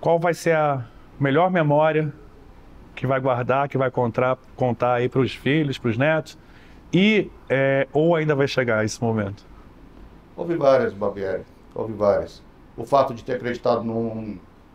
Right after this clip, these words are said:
Speaker 2: em uma campanha eleitoral, num governo que não tinha chance nenhuma, que ninguém esperava, e de repente você virar,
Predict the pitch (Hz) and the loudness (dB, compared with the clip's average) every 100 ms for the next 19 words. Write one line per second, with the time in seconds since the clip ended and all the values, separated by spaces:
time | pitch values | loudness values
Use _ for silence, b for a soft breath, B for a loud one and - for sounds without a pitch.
0 | - 110 113 113 117 104 117 113 107 110 | -16 -4 -4 -2 -4 -4 -4 -2 -4 -2
1 | 107 101 104 113 117 107 107 104 113 113 | 0 2 0 -6 -6 -4 -4 -4 -10 -10
2 | 107 113 - 120 120 117 107 113 117 110 | -6 -8 -6 -8 -6 -8 -6 -6 -8 -12
3 | 104 113 - 107 104 110 104 95 95 104 | -8 -8 -4 -2 0 -2 -4 -12 -12 -12
4 | 101 104 104 107 104 101 98 95 | -10 -12 -10 -12 -6 -2 0 -2